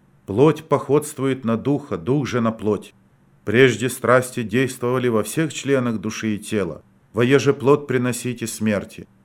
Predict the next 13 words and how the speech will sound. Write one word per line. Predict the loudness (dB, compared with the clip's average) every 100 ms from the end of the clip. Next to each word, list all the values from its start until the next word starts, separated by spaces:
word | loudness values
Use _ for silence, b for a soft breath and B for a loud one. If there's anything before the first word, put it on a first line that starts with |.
| _
Теперь | -8 2 4 4
предлежит | 0 -4 -2 -2 -2 -2
отнять | -4 0 2 2 0
их | -6 -6
у | -8
страстей | -6 -4 -4 -4 -2 -2 -4 -14 _ -8
и |
соделать | -4 -2 0 2 2
благопотребными | 0 -2 -2 -2 -2 0 0 0 -4 -4
орудиями | -2 0 0 0 -2 -2 0 -4
всякой | -2 2 2 0 -4
правды | 2 4 4 0 -4
Божией | 0 0 0 -4 -4